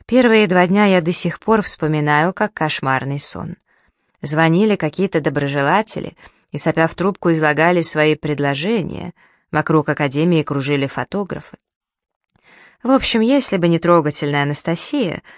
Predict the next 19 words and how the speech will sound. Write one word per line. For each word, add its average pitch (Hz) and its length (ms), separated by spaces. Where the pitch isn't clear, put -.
которая 156 300
сказала, 160 480
что - 180
надо 151 260
уговорить 143 500
её 143 140
папашу 151 580
перекупить 175 640
ту 151 100
злосчастную 151 680
газетёнку, 180 760
в - 80
смысле 165 360
купить 160 400
её 147 160
вообще 156 400
как - 180
очередной 143 480
бизнес, 226 520